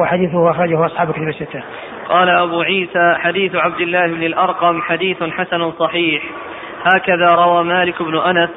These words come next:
Speaker 2: ويحيى بن سعيد القطان وغير واحد من الحفاظ عن هشام بن عروة عن أبيه عن عبد الله بن الأرقم.
Speaker 1: يعني مثل هذا الذي ذكر في الإسناد السابق. ومالك بن أنس هو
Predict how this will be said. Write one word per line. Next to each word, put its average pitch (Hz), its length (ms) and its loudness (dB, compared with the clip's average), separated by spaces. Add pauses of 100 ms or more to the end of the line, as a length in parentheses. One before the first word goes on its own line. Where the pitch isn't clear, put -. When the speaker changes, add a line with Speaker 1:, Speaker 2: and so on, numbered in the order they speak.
(160)
Speaker 2:
ويحيى 170 320 0
بن 165 200 -4
سعيد 165 360 0
القطان 165 680 2 (440)
وغير 180 280 4
واحد 175 460 4
من 170 200 -2
الحفاظ 175 640 4 (380)
عن 170 220 0
هشام 180 320 4
بن 165 120 -2
عروة 180 320 2
عن 160 180 2
أبيه 165 400 0
عن 165 100 2
عبد 160 200 0
الله 170 220 4
بن 160 140 -2
الأرقم. 151 540 0 (560)
Speaker 1:
يعني 190 200 -2
مثل 220 220 4
هذا 180 180 6
الذي 165 460 2 (460)
ذكر 175 300 2 (360)
في - 20 -14
الإسناد 165 380 0
السابق. 175 600 0 (500)
ومالك 202 380 4
بن 185 120 0
أنس 196 280 0
هو 196 60 6